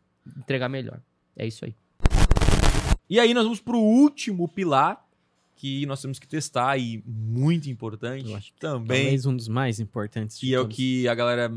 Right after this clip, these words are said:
Speaker 2: parece que faz de qualquer jeito. Assim, é, eu vou dizer aqui, abrir meu coração, eu, é, cê, cê não precisa ser bom em criar campanhas no Google, no Facebook, mas tem que criar, fazer o teu melhor, cara.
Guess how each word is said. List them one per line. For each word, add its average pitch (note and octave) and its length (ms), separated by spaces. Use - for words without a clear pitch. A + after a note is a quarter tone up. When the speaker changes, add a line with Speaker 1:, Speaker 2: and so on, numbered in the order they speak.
Speaker 2:
parece B2 300
que C3 100
faz B2 380
de A#2 100
qualquer A#2+ 500
jeito. G#2 580
Assim, C#3 440
é, A#2+ 280
eu B2 60
vou D#3 120
dizer B2+ 520
aqui, A#2 280
abrir A2+ 180
meu A#2+ 100
coração, A2+ 580
eu, A#2 140
é, A2 500
cê, E3+ 240
cê E3 200
não E3 180
precisa - 180
ser D3 100
bom B2 280
em B2+ 100
criar A#2+ 600
campanhas A2+ 720
no A#2 140
Google, A#2 480
no A2 100
Facebook, A2+ 520
mas A#2 140
tem C#3 120
que - 80
criar, A#2+ 380
fazer C#3 160
o C#3 40
teu D#3+ 100
melhor, A#2 280
cara. - 220